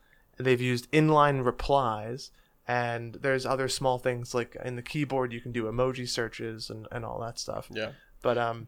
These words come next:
Speaker 2: One thing about the pinned conversations that I've noticed, I don't know if you noticed this, but, um, when you, when someone sends a message like you in a pinned conversation, it for sure is the profile picture and stuff.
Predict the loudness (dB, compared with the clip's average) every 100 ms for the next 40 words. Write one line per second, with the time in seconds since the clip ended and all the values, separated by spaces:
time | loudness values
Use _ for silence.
0 | -6 4 4 4 2 2 6 4 4 -6
1 | -4 0 2 0 -4 -8 -2 -2 -2 -4
2 | -4 -4 -8 -2 4 4 4 -2 -2 -4
3 | -4 -4 -6 -6 -4 0 0 -2 -8 -10
4 | -10 -8 -8 -8 -20 -20 -16 -2 2 4
5 | 2 2 4 6 2 2 0 0 0 0
6 | 0 0 -2 -4 -2 -4 -2 -4 -4 -8
7 | -8 -8 -8 -6 -2 -2 -2 -6 -12 -12
8 | -6 -6 -6 -8 -10 -8 -2 -2 -2 -4
9 | -4 -6 -4 -4 -4 -6 -8 -8 -8 -8
10 | -8 -6 -2 -2 -6 -10 -6 -6 -2 -2
11 | 0 -4 -8 -8 -8 -6 -6 -6